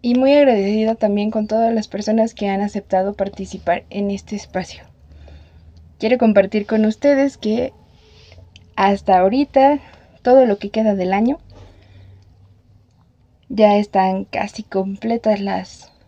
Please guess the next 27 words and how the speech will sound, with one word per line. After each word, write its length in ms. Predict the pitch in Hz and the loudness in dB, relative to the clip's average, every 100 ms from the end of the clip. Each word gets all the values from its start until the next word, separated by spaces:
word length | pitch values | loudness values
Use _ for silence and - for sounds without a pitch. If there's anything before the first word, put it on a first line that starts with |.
| _ _ _ | _ _ _
fechas 400 | - 240 - 254 | -8 -8 -4 -6
programadas 720 | 233 208 190 190 190 190 214 | -2 -2 0 0 -2 -4 -6
con 200 | - 180 | -8 -8
invitados 640 | 175 165 175 185 - - _ - - - - _ - | -8 -8 -4 -4 -4 -12 _ -20 -20 -20 -20 _ -6
que 80 | 226 | 0
van 160 | 226 | 4
a 80 | 240 | 4
compartir 480 | 240 214 202 190 208 | 4 2 2 0 -2
un 100 | 208 | -2
poquito 380 | 202 190 196 196 | -4 -10 -6 -4
de 160 | 185 | -4
su 140 | 190 190 | -6 -10
historia, 420 | - 240 240 226 | -6 -4 0 0
de 140 | 202 | -2
sus 200 | 202 208 | -6 -12
conocimientos, 960 | - 208 202 - 226 233 233 254 277 _ _ _ _ _ _ _ _ _ _ _ | -10 -6 -6 -4 -2 0 -2 -6 -10 _ _ _ _ _ _ _ _ _ _ _
y 160 | 196 196 | -4 -2
espero 400 | 202 233 226 220 | -2 -2 -2 -2
que 100 | 202 | -2
no 140 | 190 | -4
se 140 | 220 | -6
pierdan, 440 | 214 202 185 170 202 _ _ _ _ _ _ _ _ _ _ _ _ _ _ _ _ _ | -4 -2 0 -4 -8 _ _ _ _ _ _ _ _ _ _ _ _ _ _ _ _ _
pues, 260 | - 196 202 | -2 0 0
los, 320 | 196 180 - - | -2 -6 -10 -10
los 160 | 220 214 | -6 0
demás 260 | 226 240 254 | 4 4 4
episodios, 680 | 247 196 165 - - - | -6 -8 -8 -8 -12 -20